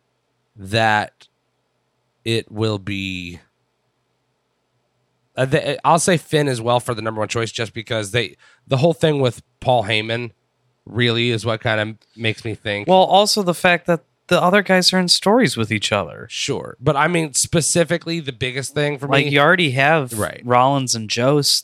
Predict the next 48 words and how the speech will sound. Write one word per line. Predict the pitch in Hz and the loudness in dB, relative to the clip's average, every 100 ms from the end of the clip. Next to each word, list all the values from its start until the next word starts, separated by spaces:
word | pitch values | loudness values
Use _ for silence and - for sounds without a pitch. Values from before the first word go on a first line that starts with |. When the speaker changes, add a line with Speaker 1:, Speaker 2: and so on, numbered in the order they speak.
| - | -4
Speaker 2:
thing, | 107 95 95 104 | -2 0 -2 -2
Speaker 1:
Right. | 120 80 | 0 0
Speaker 2:
and | 113 | 0
you | 123 127 | 0 2
already | 131 143 123 | 2 2 0
have | 123 123 117 - - - _ _ | 2 2 0 -4 -16 -20 _ _
Bray | 113 120 120 127 131 123 | -4 2 4 4 2 0
and, | 110 117 110 107 104 - | 0 0 0 -4 -14 -2
Speaker 1:
But | 123 190 | 2 6
Speaker 2:
well, | 143 | 6
I | |
Speaker 1:
you | 147 | 4
Speaker 2:
guess | 147 | 0
Bray | - 131 120 | 0 0 0
and | 104 | -2
Finn, | - 120 110 98 98 | -8 -6 -4 -6 0
Speaker 1:
but | 185 | 0
here's, | 175 202 190 | 2 2 0
Speaker 2:
but | _ 131 | _ -8
Speaker 1:
but | 139 | -6
yeah, | 151 151 | -4 -4
but | 160 | -2
here's | 160 170 | -2 -2
the | 151 | -2
other | 147 | 0
Speaker 2:
Bray | 123 | 2
Speaker 1:
thing, | 131 | 0
Speaker 2:
can | 127 | 0
Speaker 1:
too. | 139 | 0
Speaker 2:
do | 131 | 0
whatever. | 120 98 95 90 95 _ | 0 -2 -6 -10 -12 _
Speaker 1:
Yeah, | 151 156 | -2 0
and | 135 156 | 0 0
also, | 151 170 - 147 | 0 -2 -2 -4
Bray | 117 117 160 190 | -4 -2 0 0
can | - 147 | -2 -4
just, | 131 127 | -4 -6
hey, | 101 95 | -4 -6
man. | 80 90 101 101 - | -8 -10 -10 -12 -6
And | 123 | -2
then | 127 | -2
also, | 127 139 - 139 127 117 _ _ _ _ | 0 -2 0 -2 -2 -4 _ _ _ _
Joe | 120 107 135 143 | -6 0 4 2
could | - 143 | 0 -4
interfere | 131 131 - 123 127 | -4 -4 -6 -6 -2
in | 127 | -4
the | 123 | -4
Lesnar, | 120 117 113 117 110 107 104 | -4 -4 -4 -4 -2 -2 -6